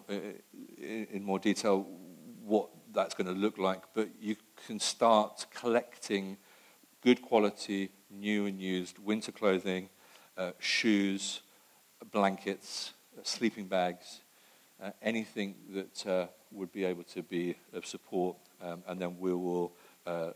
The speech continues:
show you when and tell you when to bring that in, and we'll, um, get that distributed. Um, and as the Lord shows us, as we press in with this, as the Lord shows us how he would have us as a church, break down barriers, welcome the strangers, to love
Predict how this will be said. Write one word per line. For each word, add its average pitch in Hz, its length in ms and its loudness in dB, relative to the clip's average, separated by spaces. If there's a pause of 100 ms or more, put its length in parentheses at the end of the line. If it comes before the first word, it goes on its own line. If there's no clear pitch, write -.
(140)
show - 180 2
you 98 140 2
when 90 140 -4
and 90 180 -14
tell 107 160 0
you 90 80 0
when 90 80 -4
to 90 100 -14
bring 87 160 -8
that 85 140 -12
in, 87 100 -8
and 85 220 -10
we'll, 85 260 -8
um, 87 220 -12
get 92 140 -6
that 82 200 -8
distributed. - 500 -10 (1200)
Um, 92 260 -6 (400)
and 143 360 6 (640)
as 160 480 8
the 143 140 2
Lord 151 460 8
shows 151 460 8
us, - 200 -8
as 113 220 0
we 117 360 2 (140)
press - 280 0
in 107 120 -4
with 101 140 -6
this, - 160 -12
as 98 180 -10
the 107 100 -6
Lord 107 280 2
shows 107 400 4
us 92 120 -8
how 104 240 0
he 98 160 -2
would 92 120 -10
have 90 200 -10
us 85 140 -14
as 85 120 -16
a 85 40 -14
church, 87 260 -8 (100)
break 95 260 4
down 87 220 -2
barriers, 80 440 -2 (400)
welcome 107 360 6
the 98 80 -10
strangers, 85 380 -10
to - 140 -10
love 104 340 4